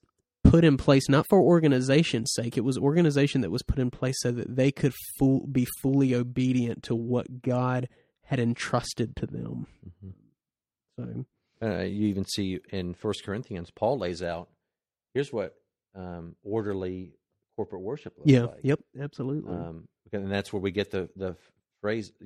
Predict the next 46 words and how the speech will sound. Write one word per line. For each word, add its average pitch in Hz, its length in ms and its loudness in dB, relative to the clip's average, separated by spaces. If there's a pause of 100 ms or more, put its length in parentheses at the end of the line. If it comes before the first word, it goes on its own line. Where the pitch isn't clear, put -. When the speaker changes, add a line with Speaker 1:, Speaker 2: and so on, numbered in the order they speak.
(120)
Speaker 2:
"God 101 220 0
is 92 100 -4
not 101 160 -6 (140)
the 101 120 -4
author 95 360 -2
of 90 100 -6
confusion." 107 400 -10
That's 95 300 -10
what 98 140 -6 (320)
that - 160 -8
context 120 500 -12
is, 85 180 -16
is 87 220 -16 (680)
there 92 100 -8
should 95 160 -10
not 104 140 -6
be 104 100 -6
confusion, 98 1000 -8
Speaker 1:
That's 127 180 -14
Speaker 2:
um, 90 60 -10
Speaker 1:
good. 92 340 -8
Speaker 2:
in 95 120 -12
the 92 60 -10 (120)
body 104 160 -6
of 87 80 -10
Christ. 113 500 -12
Speaker 1:
Yep. - 140 -20 (460)
Speaker 2:
There 95 80 -12
should 90 220 -14
be - 0 - (140)
order. 92 260 -8
And 87 360 -12
so 95 140 -6 (340)
to 95 140 -6 (220)
have 120 280 -6
structure 95 600 -6
and 90 100 -10
to 90 60 -8
have 113 160 -6
organization 95 600 -8
is 85 80 -14
not 92 160 -12 (140)
bad 92 420 -6
or 85 340 -10 (640)
worldly. 87 720 -6
It's, - 400 -16